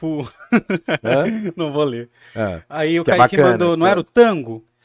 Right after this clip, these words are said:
Speaker 1: Ah, então, o tango aparece ali, mas, a, a, apareceu ali atrás, aparece o tango, a bossa nova e o vallenato. São três
Speaker 2: Uhum.
Speaker 1: estilos musicais. É, é uma forma de pegar três elementos da cultura latino-americana, né?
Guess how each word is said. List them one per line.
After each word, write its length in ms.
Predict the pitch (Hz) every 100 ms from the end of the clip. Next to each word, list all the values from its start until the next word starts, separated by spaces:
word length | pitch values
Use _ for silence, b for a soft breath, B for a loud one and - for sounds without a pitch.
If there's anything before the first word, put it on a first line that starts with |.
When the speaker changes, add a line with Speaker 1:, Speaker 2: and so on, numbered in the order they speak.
| B B -
Speaker 1:
Ah, 340 | 165 185 175
então, 260 | 170 143 113
o 60 |
tango 280 | 113 127 139
aparece 440 | 175 208 190 190 226
ali, 180 | 190
mas, 200 | 117 107 117
a, 40 |
a, 340 | - 107 95
apareceu 460 | 107 131 117 - 123
ali 140 | 123
atrás, 640 | 120 - 117 107 131 190 - _ -
aparece 420 | - 113 113 -
o 20 |
tango, 400 | 123 - 120 160 190
a 40 |
bossa 340 | 127 131 -
nova 360 | 117 107 123 180
e 60 | 190
o 40 |
vallenato. 500 | 175 185 202 135 -
São 140 | 135
três 240 | 120 156 170
Speaker 2:
Uhum. 60 |
Speaker 1:
estilos 360 | 143 147 165 156
musicais. 520 | 165 160 - 120 107 B B B
É, 120 | -
é 20 | 170
uma 140 | 175
forma 260 | - 175 175
de 120 | 170
pegar 540 | - 151 120 151 165
três 380 | 123 139 151 160
elementos 520 | 165 151 131 139 139
da 100 | 127
cultura 500 | 131 135 123 135 143
latino-americana, 920 | 117 107 - 107 98 95 - 98 87 85
né? 180 | 104